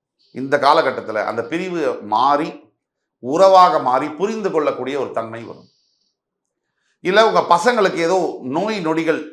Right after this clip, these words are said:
பிரச்சனைகள் இருக்கு அப்படின்னு சொன்னா, இந்த காலகட்டத்துல அவங்களுக்கு அது நிவர்த்தி ஆகும். முக்கியமா யார் யார் கும்பராசியில சொத்து சம்பந்தமான வழக்குகள் பெண்டிங்ல இருக்கோ,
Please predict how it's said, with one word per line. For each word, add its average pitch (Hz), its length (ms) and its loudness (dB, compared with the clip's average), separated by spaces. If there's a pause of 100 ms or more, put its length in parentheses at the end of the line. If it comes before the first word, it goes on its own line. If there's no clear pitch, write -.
(220)
பிரச்சனைகள் 151 480 -4
இருக்கு 123 260 -6
அப்படின்னு 113 240 -10
சொன்னா, 92 580 -12 (680)
இந்த 131 180 -2
காலகட்டத்துல 147 560 4
அவங்களுக்கு 123 440 0
அது 127 140 -2
நிவர்த்தி 131 440 -4
ஆகும். - 260 -10 (1500)
முக்கியமா 202 680 2 (420)
யார் 170 500 6
யார் 190 420 4
கும்பராசியில 151 840 0 (460)
சொத்து 196 640 -6
சம்பந்தமான 147 560 0
வழக்குகள் 151 560 -2
பெண்டிங்ல 120 500 -8
இருக்கோ, 92 240 -16